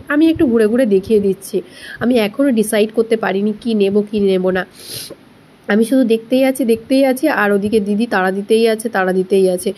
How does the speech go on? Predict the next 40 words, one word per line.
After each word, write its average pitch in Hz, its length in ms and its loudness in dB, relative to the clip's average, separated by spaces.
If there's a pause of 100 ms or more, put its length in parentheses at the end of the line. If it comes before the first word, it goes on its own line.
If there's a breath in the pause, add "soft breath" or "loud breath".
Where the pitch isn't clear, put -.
(300 loud breath)
"তাড়াতাড়ি 208 360 0
কর, 226 180 2
তাড়াতাড়ি 208 420 0
কর, 214 240 0 (300 loud breath)
বাড়িতে 202 300 0
যেতে 208 280 -4
হবে, 214 240 -2
সন্ধ্যা 190 380 -2
নেমে 202 320 0
এলো 214 180 2
প্রায়।" 208 340 -4 (300 loud breath)
আমি 277 200 0
বলছি, 262 320 0
"দাঁড়া 190 340 -2
না 202 120 0
দি, 220 280 -6
অনেক 214 260 0
দিন 226 140 2
পর 202 240 0
এলাম, 196 240 0
একটু 202 200 -4 (100)
ভিডিও 208 320 0
করি 202 220 0
তোর 202 140 -2
সঙ্গে।" 196 320 -4
দেখো 196 260 -4
আমার 190 260 -2 (100)
সোনাই 214 280 0
আমাকে 220 260 -2
দেখাচ্ছে, 202 440 -4
"মাসিমণি 208 520 -2
দেখো 202 380 -2
কত 202 240 -4
অ্যাডেনিয়ামের 208 640 0
চারা 190 340 -2 (600 loud breath)
লাগিয়েছে, 240 880 2 (300 loud breath)
ওটাকে 208 280 0
গাছ 202 300 -2
করছে।" 240 360 -2
আমি, 208 160 2